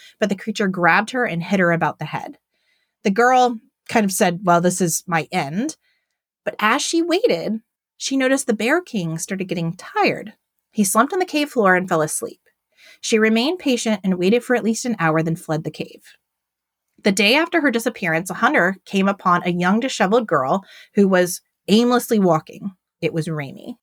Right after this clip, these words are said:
The hunter helped her home where her relieved mother was waiting. Ramey quickly recovered from her ordeal and told everyone about her encounter with the Bear King.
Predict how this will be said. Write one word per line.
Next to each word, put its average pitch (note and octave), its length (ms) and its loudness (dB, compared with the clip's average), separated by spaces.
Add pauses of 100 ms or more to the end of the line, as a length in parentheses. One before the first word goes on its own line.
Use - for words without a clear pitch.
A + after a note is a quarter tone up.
(140)
The G3+ 120 -2
hunter E4 380 0
helped A#3+ 280 0
her D4 120 0
home F3 280 -2
where E3+ 140 2
her G3 140 0
relieved F#3 420 -2
mother D#3+ 280 -2
was D#3+ 180 -4
waiting. - 380 -12 (560)
Ramey B3+ 240 0
quickly F4+ 400 2 (160)
recovered B3+ 500 0
from C#4+ 140 -4
her C#4+ 180 0
ordeal E3 500 0
and F#3+ 140 0
told G#3+ 300 -6
everyone A#3 340 0
about E3 240 0
her F3+ 100 -2
encounter D#3+ 420 -4
with E3 100 -2
the E3+ 80 -4
Bear G3+ 220 2
King. - 340 -12